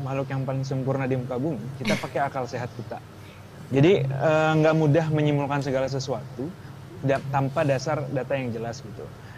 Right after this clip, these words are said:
Speaker 1: Misalnya nih, hoax yang, yang menurut saya yang paling nggak jelas ya, yang s-, jadi kebetulan emang setiap hari <laughs> kerjaan kami gitu ya, sehari-hari gitu, memang memberantas hoax gitu di media
Speaker 2: Hmm.
Speaker 1: sosial.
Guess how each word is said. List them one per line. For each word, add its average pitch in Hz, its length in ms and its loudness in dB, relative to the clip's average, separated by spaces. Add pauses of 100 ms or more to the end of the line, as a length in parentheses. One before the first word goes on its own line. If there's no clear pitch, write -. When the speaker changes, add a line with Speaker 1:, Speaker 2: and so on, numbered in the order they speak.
(460)
Speaker 1:
Misalnya 165 400 8
nih, 170 140 8 (260)
hoax 170 400 6
yang, 147 400 4 (400)
yang 160 160 6
menurut 165 240 8
saya 175 240 6
yang 160 160 4
paling 147 240 6
nggak 139 160 8
jelas 165 320 6
ya, 135 320 2
yang 135 40 -4
s-, 135 200 -8
jadi 180 320 6
kebetulan 170 320 4
emang 180 160 2
setiap 151 240 0
hari 151 240 2 (200)
<laughs> - 200 -16
kerjaan 151 320 4
kami 170 400 4
gitu 156 80 2
ya, 156 80 0
sehari-hari 156 640 0
gitu, 180 160 -6 (400)
memang 165 240 0
memberantas 147 560 2
hoax 147 240 0
gitu 139 120 -2
di 131 120 -2
media 175 160 -4
Speaker 2:
Hmm. 165 80 -4
Speaker 1:
sosial. 131 320 -2